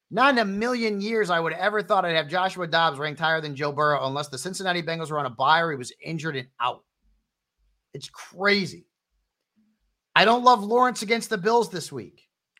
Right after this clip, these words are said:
Lawrence has not been good. He's averaging fourteen points a game. Like, that's not good. We were expecting way more. And the Bills defense has given up the fewest fantasy points to quarterbacks. Now, I will say this. The Bills have not faced any good quarterbacks besides Tua.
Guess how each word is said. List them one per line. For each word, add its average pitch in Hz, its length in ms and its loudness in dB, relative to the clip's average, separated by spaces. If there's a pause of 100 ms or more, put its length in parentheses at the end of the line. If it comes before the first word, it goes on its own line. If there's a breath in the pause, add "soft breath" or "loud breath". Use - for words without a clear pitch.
(400)
Lawrence 233 320 2
has 202 160 -6
not 208 300 0
been 202 200 0
good. 139 300 -2
He's 165 140 -6
averaging 196 420 0
fourteen 226 380 -4
points 202 280 -6
a 165 60 -6
game. 165 240 -2
Like, 139 220 -2
that's 208 240 -2
not 202 320 -4
good. 160 240 -2
We 185 180 -6
were 156 140 -6
expecting 139 480 -4
way 160 180 0
more. 147 420 -2 (560)
And 185 140 -2
the 180 40 -2
Bills 208 360 2
defense 226 640 -6 (220)
has 175 160 -2
given 196 240 0
up 175 100 -4
the 190 100 -4
fewest 214 380 -2
fantasy 202 360 0
points 190 260 -4
to 190 80 -8
quarterbacks. 175 420 0
Now, 160 140 2
I 156 80 2
will 175 180 -2
say 254 220 0
this. 170 340 0 (260)
The 143 80 -4
Bills 175 220 2
have 185 100 -4
not 175 220 0
faced 165 240 -2
any 151 140 -4
good 143 160 -4
quarterbacks 113 600 -6 (360)
besides 147 400 0
Tua. 107 280 -8